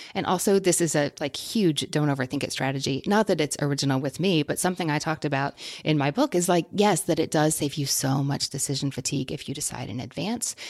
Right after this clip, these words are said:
It's really frustrating for a reader to go through that limbo where they're like, "Do I keep reading or not? How am I gonna decide?" This is the point at which I get emails that say, "Anne,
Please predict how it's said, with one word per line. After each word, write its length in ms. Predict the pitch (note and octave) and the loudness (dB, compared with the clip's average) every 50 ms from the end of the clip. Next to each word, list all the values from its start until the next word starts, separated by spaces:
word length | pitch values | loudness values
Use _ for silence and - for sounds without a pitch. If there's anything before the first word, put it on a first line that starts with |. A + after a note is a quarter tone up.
| - - - | -12 -10 -8
It's 160 | - - - - | -8 -6 -4 -2
really 140 | D4+ D#4 | 0 -2
frustrating 540 | A#3 - - D3 D3 - - D3 C#3+ C#3+ C#3 | -2 -2 -4 -4 -4 -4 -4 -2 -2 -2 -2
for 140 | - - C#3+ | -2 -4 -4
a 40 | C#3+ | -2
reader 260 | C#3+ C#3 C#3 C#3+ C#3+ | -2 0 0 -2 -2
to 100 | C#3 - | -2 -4
go 240 | C#3+ - - D3 D3+ | -4 -2 0 2 2
through 200 | D3 - D#3+ D#3 | 2 0 0 0
that 200 | D3+ C3+ - - | 0 0 -2 -2
limbo 420 | C#3+ C#3+ C3+ C3 C3+ C#3+ D3+ F3 F3+ | -2 0 0 0 2 2 2 2 0
where 120 | D#3+ C3+ | 0 -2
they're 120 | C3 B2+ | -4 -4
like, 220 | C3 C3+ B2+ - - | -6 -8 -8 -8 -8
"Do 100 | - C#3+ | -8 -6
I 120 | C#3+ C#3+ | -6 -6
keep 240 | - - - - - | -6 -8 -8 -6 -4
reading 320 | G#2+ B2 D#3 D#3 D3+ C#3+ C#3 | -4 -4 -2 -4 -6 -6 -8
or 40 | C3+ | -6
not? 360 | C#3+ D3 D#3 D3 C#3 C3 - - - - - - | -6 -4 -4 -2 -4 -4 -6 -8 -14 -20 -16 -8
How 140 | - - E3+ | -2 2 2
am 100 | F3 F3 | 4 6
I 100 | F3+ F3 | 6 4
gonna 200 | E3+ E3+ E3 D#3+ | 6 4 4 4
decide?" 520 | D#3+ D3+ - - F#3+ D#3+ D#3+ D#3 D3 C#3 | 4 4 4 6 6 8 8 6 6 4
This 140 | - D#3+ - | 2 2 2
is 140 | F3 D3+ D3+ | 2 2 2
the 80 | D3 | 2
point 240 | C3+ - D3+ C#3+ C#3 | 2 4 4 4 4
at 80 | A#2+ C#3 | 4 2
which 160 | D3+ D3 - | 2 2 2
I 140 | C#3+ D3 - | 0 0 2
get 360 | - D3+ C3+ - - - _ - | 2 0 0 -2 -4 -8 _ 2
emails 400 | E3+ D#3+ D3+ C#3+ C#3+ - D3 E3 | 4 4 4 4 2 2 0 2
that 160 | F#3+ F3 C#3+ | 2 2 4
say, 220 | - - F#3 F#3 - | 4 6 6 6 6
"Anne, 520 | - B3+ D4 D#4+ F4 F4 D#4+ C#4+ G#3 E3 | 6 6 6 6 6 8 8 8 6 4